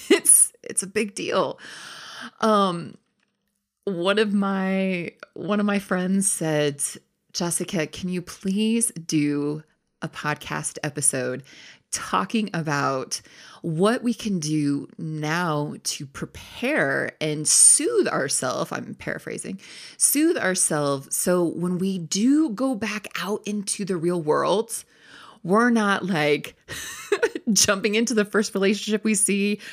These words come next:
the first bed." And, and that's something we, uh, you know, you hear in my voice, I'm laughing about it because I can see it happening, because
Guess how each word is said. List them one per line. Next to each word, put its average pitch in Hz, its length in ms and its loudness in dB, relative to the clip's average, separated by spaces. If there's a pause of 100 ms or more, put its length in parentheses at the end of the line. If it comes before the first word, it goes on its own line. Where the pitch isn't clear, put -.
(160)
the 151 80 -2
first 165 380 2
bed." 175 400 4 (880)
And, 214 340 4
and 180 300 -2
that's 180 180 -2
something 165 300 -2
we, 147 460 -4
uh, - 260 -6 (120)
you 139 80 -6
know, 131 80 -6
you - 100 -8
hear - 140 -6
in - 60 -6
my 127 120 -8
voice, 156 280 -4
I'm 139 100 -8
laughing 147 300 -4
about 135 220 -6
it 135 80 -8
because 139 360 -4
I 139 40 -8
can 135 160 -6
see - 260 2
it - 80 -4
happening, 208 640 -2
because 170 600 -4